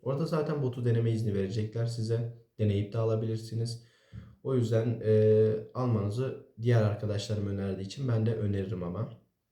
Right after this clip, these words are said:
Üç bıçaklı permatik, ilaç ve telefon. Giderken bunları kesinlikle yanınıza alın. Yani götürseniz bile alınmayacak şeyleri söyleyeyim. Islak mendil. Askeriye içinde veya içeriye, dışarıdan içeriye sokmak kesinlikle yasak.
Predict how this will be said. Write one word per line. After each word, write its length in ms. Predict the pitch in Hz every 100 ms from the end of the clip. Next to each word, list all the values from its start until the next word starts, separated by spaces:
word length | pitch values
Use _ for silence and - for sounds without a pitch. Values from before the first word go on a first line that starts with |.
| _ _ _ _ _ _ _
Üç 220 | 107 -
bıçaklı 400 | 110 110 98 95
permatik, 800 | - 92 90 90 - 123 - - _ _ _ _ -
ilaç 640 | 101 104 - - - _ -
ve 100 | 104
telefon. 440 | - 87 - - - _ _ _ _ _ _ _ -
Giderken 520 | 113 107 107 101 95
bunları 280 | 92 87 87
kesinlikle 480 | - - 92 92
yanınıza 520 | 90 90 95 95 107 104
alın. 440 | 107 110 117 - _ _
Yani 200 | 104 101
götürseniz 640 | 107 107 110 - 131 120
bile 120 | 120
alınmayacak 460 | 113 117 120 117 110
şeyleri 340 | - 110 110
söyleyeyim. 400 | 113 117 113 120 120
Islak 360 | 117 110 107
mendil. 320 | 104 98 95 95 - _ _ _ -
Askeriye 500 | 101 - 107 104 104
içinde 760 | 104 110 107 110 110 107 - -
veya 420 | 95 95 95 90
içeriye, 520 | - - 98 101 -
dışarıdan 440 | 113 104 95 104
içeriye 280 | 101 104 104
sokmak 420 | 98 107 101 95
kesinlikle 520 | - 107 - 95 - 98
yasak. 500 | 92 90 95 -